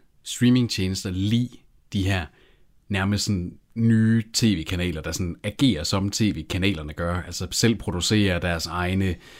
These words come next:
deres eget content og så videre, og sørger for at købe aftaler og så videre. Og så glemmer man jo nogen i svinget der.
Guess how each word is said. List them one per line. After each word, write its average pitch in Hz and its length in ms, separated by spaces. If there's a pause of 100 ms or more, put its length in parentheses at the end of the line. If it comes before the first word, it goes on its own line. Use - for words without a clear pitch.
(260)
deres - 140
eget 73 140
content 143 520
og 98 80
så 95 100
videre, 110 600
og 85 320
sørger 107 200
for 95 140
at 90 60
købe 110 280
aftaler 87 460
og - 80
så 85 80
videre. 120 280 (420)
Og 147 100
så 190 60
glemmer 143 380
man 143 180
jo 107 80
nogen 85 520
i 135 220 (240)
svinget - 460
der. - 220